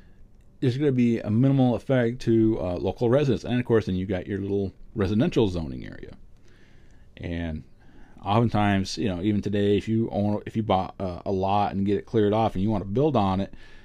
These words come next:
you still have to kinda go to your local town and apply for zoning permits, make sure it's, it's, it's, it's gonna be safe for you to build whatever, whether it be a commercial, industrial, or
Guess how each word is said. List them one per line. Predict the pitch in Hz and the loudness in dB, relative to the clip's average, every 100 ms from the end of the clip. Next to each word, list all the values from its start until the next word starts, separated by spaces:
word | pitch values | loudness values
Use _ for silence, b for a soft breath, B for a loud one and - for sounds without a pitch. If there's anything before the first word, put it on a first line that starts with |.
| B - | B -6
you | 104 | -4
still | 98 107 87 | -2 -2 0
have | 90 | -2
to | - | -4
kinda | - 92 | -4 -4
go | 90 95 92 92 - - | -2 0 0 -2 -4 -8
to | - | 0
your | 110 | 2
local | 107 104 120 | 2 0 -2
town | - 104 104 98 95 98 101 | -2 -2 0 -2 -2 -2 -2
and | 85 b b b b b | -6 b b b b b
apply | - - 104 101 104 | -14 -4 0 2 2
for | 95 98 | 0 -2
zoning | 92 101 104 101 | 0 0 0 0
permits, | 98 104 95 95 98 104 | 0 -2 0 0 -2 -2
make | 101 | -2
sure | 98 98 95 | -2 -4 -2
it's, | 101 90 - - - - - - - - - | -2 -4 -6 -18 -18 -14 -12 -12 -12 -12 -10
it's, | 87 - | -10 -4
it's, | 127 - | -2 -2
it's | - 113 | -6 -6
gonna | - 113 | -2 0
be | 101 | 0
safe | 92 113 110 104 | 0 4 4 4
for | - | 2
you | 98 104 | 2 2
to | 104 95 | 2 0
build | 101 101 | 0 2
whatever, | 95 104 98 101 | 2 0 2 0
whether | 98 92 | 0 0
it | 90 | 0
be | 85 | -2
a | - | -4
commercial, | 95 101 98 - 95 95 98 92 | -2 -2 0 0 0 2 0 0
industrial, | 95 101 - 107 101 | 0 -2 -2 -2 0
or | 71 90 90 87 | 0 -2 -4 -6